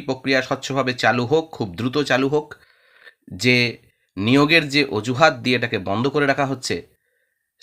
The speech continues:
তার আশু সমাধান হোক। আজকের মতো ভিডিওতে এটুকুই।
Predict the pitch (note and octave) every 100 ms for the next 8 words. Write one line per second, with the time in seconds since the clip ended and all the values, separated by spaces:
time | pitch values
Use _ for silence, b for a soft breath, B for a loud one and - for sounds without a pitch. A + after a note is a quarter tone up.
0 | - A2 A2+ - - - A2+ - C#3+ -
1 | B2 C3+ C#3+ C#3+ F3 - - _ _ _
2 | - G2 - C#3 C3+ B2 A#2 C3 B2 A#2
3 | G#2 A#2+ D3+